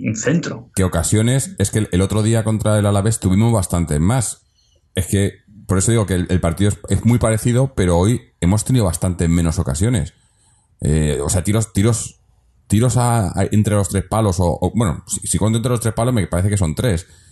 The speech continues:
Speaker 2: y tiros en total a portería, pues habrá cinco o seis, no más. O sea, muy pobre.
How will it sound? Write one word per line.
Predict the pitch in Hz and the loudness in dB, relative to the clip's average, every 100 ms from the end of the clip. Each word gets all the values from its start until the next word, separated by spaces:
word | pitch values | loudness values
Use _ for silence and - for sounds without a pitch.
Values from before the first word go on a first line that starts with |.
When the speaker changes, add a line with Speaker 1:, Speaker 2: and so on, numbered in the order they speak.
| _ | _
Speaker 2:
y | 85 | 0
tiros | 98 101 104 | 2 2 2
en | 107 107 104 98 92 | 0 2 2 0 0
total | 98 104 | -2 -2
a | |
portería, | 104 101 98 113 | -2 -2 -2 -2
pues | 117 101 | 0 0
habrá | 85 90 101 98 | 0 2 0 0
cinco | - 104 78 | 0 -2 0
o | |
seis, | 117 120 87 | -2 -4 -4
no | 82 92 | -2 0
más. | 117 98 - _ _ _ _ | 0 -2 -8 _ _ _ _
O | |
sea, | - 87 82 76 - _ | -4 0 0 -2 -10 _
muy | 82 87 | 0 2
pobre. | 82 107 92 | 2 0 -2